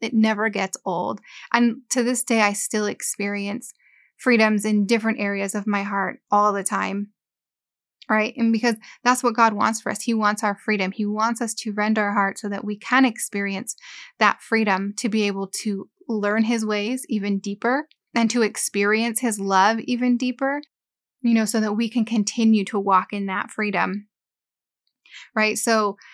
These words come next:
during Lent, or any other time of the year for that matter, I don't rend my heart for the sake of Lent,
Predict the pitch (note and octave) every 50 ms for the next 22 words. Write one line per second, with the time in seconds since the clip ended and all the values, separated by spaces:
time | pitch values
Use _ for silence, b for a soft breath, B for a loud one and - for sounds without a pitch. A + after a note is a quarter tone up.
0 | B B _ _ - B3 B3+ C4 B3+ B3 B3 A#3+ B3 B3+ A3+ G#3 A3+ C4 C4 -
1 | - - - - A3+ - - A#3+ B3 B3+ A#3+ A3 G3 G#3 G3+ G#3+ G#3 G3+ G#3 G#3
2 | G3+ G#3+ G#3 G3+ G#3 G#3 G3+ G#3 G#3 G#3 G#3 G3+ G#3 G3+ G3+ G3+ G#3 G#3 G#3+ G#3+
3 | B B B B B - G#3 G#3 A3 G#3 A#3+ A#3+ A#3+ - - - G3+ G3+ G3+ G#3
4 | A3 A3+ A3+ A3 G#3+ G3 G3 - - G3+ G3+ G3 A3 - - - _ _ - G#3
5 | G3 G3 F#3+ - - F#3 F3+ F3 - F#3 F#3 G3+ F#3 F#3 F3 E3 G3+ - -